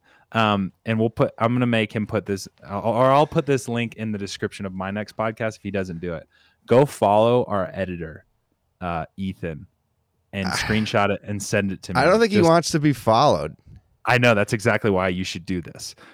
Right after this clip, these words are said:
Speaker 1: Uh, so go <laughs> follow him <laughs> and then screenshot it and send it to me 'cause he's private and all that weird stuff. So it'll be funny when he gets, like,
Speaker 2: He's gonna
Speaker 1: ten
Speaker 2: hate
Speaker 1: people
Speaker 2: it
Speaker 1: to
Speaker 2: so
Speaker 1: follow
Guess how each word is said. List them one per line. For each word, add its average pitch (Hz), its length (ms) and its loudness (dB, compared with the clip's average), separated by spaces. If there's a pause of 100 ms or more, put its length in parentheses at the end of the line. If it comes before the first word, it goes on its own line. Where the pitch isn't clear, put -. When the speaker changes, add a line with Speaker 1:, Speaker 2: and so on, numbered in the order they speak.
(120)
Speaker 1:
Uh, 101 280 0
so 131 160 0
go 131 240 4
<laughs> - 0 -
follow 143 480 2
him - 40 -2 (1400)
<laughs> 226 80 4 (640)
and 190 140 4
then 180 120 4
screenshot 151 480 2
it 120 40 2
and 110 120 -6
send 104 220 -4
it 95 80 -12
to 95 80 -12
me 90 140 -10
'cause 110 160 -8
he's 120 140 -6
private 104 360 -2
and 92 120 -8
all 92 100 -4
that 90 160 -8
weird 90 240 -8
stuff. - 300 -16
So 92 200 -8 (280)
it'll 120 120 0
be 120 100 2
funny 110 280 -2
when 98 120 -4
he 101 80 -4
gets, 98 220 -4
like, 90 240 -2 (520)
Speaker 2:
He's 117 120 -10
gonna 120 160 -4
Speaker 1:
ten 104 120 2
Speaker 2:
hate 98 240 0
Speaker 1:
people 90 140 0
Speaker 2:
it - 40 -2
Speaker 1:
to 92 60 -4
Speaker 2:
so - 120 -2
Speaker 1:
follow 90 200 2